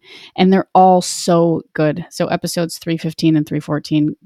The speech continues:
getting your business streamlined and organized, huge. And then we did some replays of an earlier episode on being consistent and how you can be more consistent showing up in your business. And that's three sixteen and seventeen. So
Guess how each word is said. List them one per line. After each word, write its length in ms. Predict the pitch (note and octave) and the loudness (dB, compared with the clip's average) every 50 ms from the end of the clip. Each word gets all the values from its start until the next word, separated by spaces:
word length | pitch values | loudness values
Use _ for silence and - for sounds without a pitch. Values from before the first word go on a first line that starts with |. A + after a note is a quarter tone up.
| - _ _ _ _ _ | -20 _ _ _ _ _
getting 260 | - F#3 E3 F3 F3 | -2 0 2 2 2
your 100 | E3 E3 | 2 0
business 320 | D#3+ E3 D#3 - E3 D#3+ - | 0 -2 -4 -4 -4 -4 -4
streamlined 600 | - - - D#3+ E3 E3 D#3 D#3 D#3 D#3 D3+ D3+ | -4 -4 -2 -2 0 0 0 2 2 2 2 2
and 140 | D3 C#3+ - | 0 -2 0
organized, 720 | D3+ D3 D3+ D#3 F3 F3 E3+ F3 F3 F3 F3 - - - _ - - - _ _ _ | 0 0 0 2 2 4 4 4 4 2 2 -2 -8 -20 _ -20 -20 -20 _ _ _
huge. 540 | - - - A3+ G#3+ G#3+ G#3+ G#3+ G#3+ G3+ - | -16 -8 -4 -2 0 0 0 0 -2 -4 -4
And 120 | - G3 | -4 -2
then 80 | G3 G3+ | -2 -2
we 60 | A3+ | 0
did 160 | A3 A3+ G#3 | -2 -2 -4
some 180 | - G#3+ G3 F3+ | -4 -4 -4 -2
replays 520 | F3 F#3+ G#3+ A#3 - - G3+ F#3 E3+ F3 | 0 0 -2 -2 0 0 0 0 0 0
of 100 | E3 D#3 | 0 0
an 80 | E3 D#3 - | 0 0 0
earlier 340 | - F#3 G3 G#3 G#3 G3 F#3 | 0 0 2 2 4 4 4
episode 440 | D3 D#3 - - E3 - E3 D#3 D3+ | 2 2 0 -2 -6 -4 -2 -2 0
on 100 | D3+ D#3+ | 0 0
being 180 | E3+ D#3+ D3 | 0 -2 -2
consistent 560 | - - D#3+ D3+ - - D#3 - - - D3 - | -2 -4 -4 -4 -4 -6 -10 -8 -4 -4 -4 -4
and 140 | D#3 D#3 | -4 -6
how 160 | C#3+ - D3 D3+ | -6 -2 0 0
you 160 | D#3 D#3 D#3 | 0 0 -2
can 140 | - E3+ D#3 | -4 -4 -2
be 200 | D3+ D3+ D3 D3+ | 0 0 0 2
more 220 | D#3 D3+ D3+ D3 | 2 2 0 0
consistent 560 | - - D3+ - - - - - D3 - - | -2 -6 -8 -8 -8 -12 -8 -8 -8 -8 -8
showing 320 | - - D3+ D3 C#3+ D3 D3+ | -6 -4 -4 -2 0 0 -2
up 140 | D3 - | -2 -4
in 80 | - - | -6 -8
your 100 | D3 C#3+ | -8 -6
business. 460 | - - D#3+ - D3 D3+ D3+ - - _ - - - - _ _ | -8 -10 -10 -6 -6 -6 -6 -6 -10 _ -20 -20 -20 -20 _ _
And 140 | - E3+ D#3+ | -4 -2 0
that's 260 | E3+ E3 F#3+ - - | 0 0 -2 -4 -10
three 200 | - - F#3 F3+ | -6 -2 -2 -2
sixteen 420 | E3+ - D#3 C#3+ - - E3 D#3 D#3 | -2 -2 -6 -8 -6 -2 0 2 2
and 100 | D3 D3 | 2 0
seventeen. 480 | - C#3+ C#3+ D3+ D3 D3 - D3 D3 | -2 -4 -2 -2 -2 -2 -2 -4 -4
So 320 | D3+ - - D#3 D3+ D3 | -4 -2 0 0 0 0